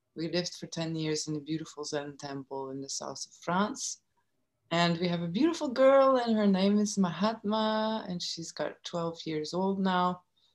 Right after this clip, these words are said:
So full life, full, you know, I'm a teacher since ten years from the School of Remembering, from Drunvalo Melchizedek. And I give all kinds of, uh, teachings, workshops, online, on-site.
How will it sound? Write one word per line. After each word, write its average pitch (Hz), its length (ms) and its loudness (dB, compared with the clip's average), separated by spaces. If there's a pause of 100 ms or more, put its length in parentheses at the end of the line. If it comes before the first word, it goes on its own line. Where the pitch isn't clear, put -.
(440)
So 160 640 0
full 285 300 2
life, 208 460 8
full, 208 480 10
you 185 140 4
know, 165 220 6
I'm 165 180 2
a 165 60 -2
teacher 180 440 2
since 160 340 -2
ten 160 240 0
years 156 440 0
from 147 260 -12
the 143 220 -10
School 160 560 -6
of 139 60 -20 (340)
Remembering, 208 960 -2
from 160 260 -10
Drunvalo 151 480 -6
Melchizedek. 156 720 -6 (840)
And 165 80 -6
I 165 60 -4
give 165 240 -4
all 170 120 -2
kinds 151 380 0
of, 139 240 -8 (540)
uh, 120 400 -12
teachings, 156 500 -4
workshops, 147 680 -6
online, 143 480 -4
on-site. 139 760 -4